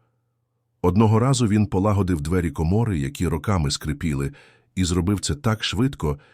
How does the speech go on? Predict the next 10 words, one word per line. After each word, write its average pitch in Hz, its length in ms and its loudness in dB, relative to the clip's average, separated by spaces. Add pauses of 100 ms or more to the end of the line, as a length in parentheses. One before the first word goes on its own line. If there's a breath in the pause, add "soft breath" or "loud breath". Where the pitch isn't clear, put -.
(180 soft breath)
що 87 240 0
Оксана 107 420 0
навіть 85 320 0
не 82 100 2
встигла 73 440 -2
подякувати. 62 800 -6 (580)
Ці 104 140 0
дрібниці 78 480 0
здавалися 73 520 -2
неважливими, 73 720 -2